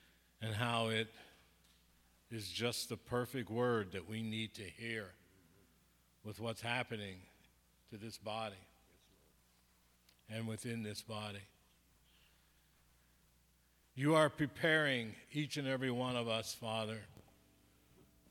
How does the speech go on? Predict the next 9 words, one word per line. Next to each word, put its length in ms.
for 220
a 40
great 480
move 540
of 180
God 400
that 160
is 160
coming. 360